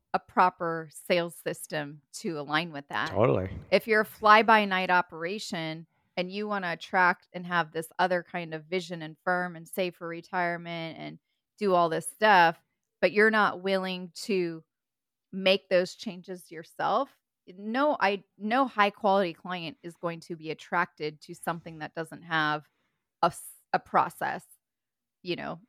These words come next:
Speaker 1: something really laid out step by step, like you do for the advisory services and C F O options.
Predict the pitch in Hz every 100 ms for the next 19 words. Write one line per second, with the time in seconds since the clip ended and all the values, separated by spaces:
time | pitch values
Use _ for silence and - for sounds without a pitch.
0 | _ - 202 - 185 165 185 190 190 180
1 | 175 180 180 170 185 - _ - 185 -
2 | 170 175 - 180 180 - - 160 _ 175
3 | 175 190 202 208 - 190 180 165 156 143
4 | 170 180 175 - 175 180 - 180 185 170
5 | 160 - 175 165 170 170 175 175 - 185
6 | 185